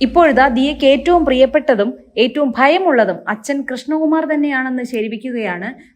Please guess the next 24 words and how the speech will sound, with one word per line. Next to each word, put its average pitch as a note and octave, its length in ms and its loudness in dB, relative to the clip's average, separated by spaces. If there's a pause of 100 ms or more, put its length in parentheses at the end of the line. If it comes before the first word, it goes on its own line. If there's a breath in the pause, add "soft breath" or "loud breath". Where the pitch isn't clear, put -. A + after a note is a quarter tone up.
ദിയയുടെ C4 540 0
ഭർത്താവും A3 540 -2 (100)
അമ്മായിയമ്മയും. F3+ 760 -8 (340 soft breath)
കൃഷ്ണകുമാറിന്റെ D#4+ 680 -2
ബർത്ത്ഡേ B3+ 420 -2
ഫംഗ്ഷനിൽ D4+ 400 -2
പങ്കെടുത്ത് A#3+ 420 -4
സംസാരിക്കുമ്പോഴാണ് A3+ 1040 -4 (300 loud breath)
അച്ഛൻ C#4+ 340 -2
മകൾ B3 200 -2
ബന്ധത്തെക്കുറിച്ച് A3+ 720 -4 (120)
അശ്വിന്റെ A#3+ 580 -4
അമ്മ A3 380 -6
മീനമ്മ A3 560 -4 (180)
പറഞ്ഞത്. D#3+ 380 -6 (560 soft breath)
അച്ഛനെ D#4+ 320 4
ഏറ്റവും D4+ 480 2
ഇഷ്ടമുള്ള D4 440 0
മകൾ A#3 340 2
ദിയയാണെന്ന് A#3 720 -2
ഒരു G#3 400 -2
ഇൻസിഡന്റിലൂടെ A#3+ 760 -2
എനിക്ക് F#3+ 220 -8
മനസ്സിലായി. E3+ 560 -8